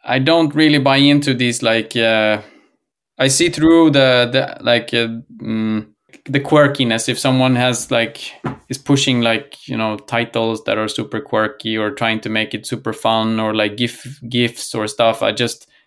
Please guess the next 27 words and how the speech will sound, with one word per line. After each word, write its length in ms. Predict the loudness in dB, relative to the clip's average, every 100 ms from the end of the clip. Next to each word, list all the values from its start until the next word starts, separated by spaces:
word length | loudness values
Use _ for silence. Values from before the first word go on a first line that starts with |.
| _
get 180 | -4 -2
so 120 | 2
many 280 | 2 4 4
of 140 | 2 0
them, 140 | -2
it 120 | -2
just 220 | -4 -4
gets 160 | -6 -6
boring. 580 | -2 2 2 2 -2 -2
I 120 | -2
just 200 | 0 0
wanted 380 | -2 -2 -8 -4
the, 260 | -2 -2
the, 140 | -2 -4
the 160 | -4
super 300 | -2 -2 0
dry, 640 | 0 2 4 4 4 0 -2 _ _ _
very 340 | -4 2 4 4
to 100 | 0
the 80 | -2
point. 560 | 0 0 0 -2 -6 -16 _ _ _ _ -4
Uh, 420 | 0 2 2 0
don't 280 | 0 0 2 2
ask 240 | 0 4
me 180 | 4 4
questions. 680 | 2 0 2 0 0 -6 -12 _ _ _ _ -18 -6
Uh, 360 | 0 2 0